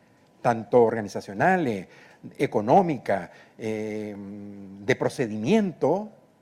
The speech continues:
miren, la cantidad de errores y de retrabajos que nos ocurren, porque era obvio que cuando te pedí una cosa, tú tenías que haber salido a hacerla,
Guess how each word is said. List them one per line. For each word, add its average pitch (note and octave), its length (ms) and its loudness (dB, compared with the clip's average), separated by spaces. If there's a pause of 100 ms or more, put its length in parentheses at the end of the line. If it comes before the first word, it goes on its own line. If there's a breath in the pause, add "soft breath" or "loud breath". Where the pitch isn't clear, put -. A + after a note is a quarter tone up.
(360)
miren, C#3+ 380 -8
la B2+ 100 -8
cantidad A#2 580 -8
de E3+ 260 -8
errores C3+ 720 0
y D#3 120 -6
de C3+ 140 -2
retrabajos G3+ 1400 -4 (300)
que C#3+ 100 2
nos B2+ 100 2
ocurren, A3 600 2 (640 soft breath)
porque D3+ 260 0
era E3+ 280 4
obvio A#3 640 6 (120)
que D3+ 100 -4
cuando C3+ 240 -2
te C3+ 100 -6
pedí B2+ 220 -8
una D#3+ 200 -6
cosa, A#3+ 460 -2 (200 soft breath)
tú F3+ 100 -6
tenías F#3+ 240 -2
que - 80 -6
haber E3+ 180 -4
salido F#3+ 360 -4
a - 20 0
hacerla, F#3 640 2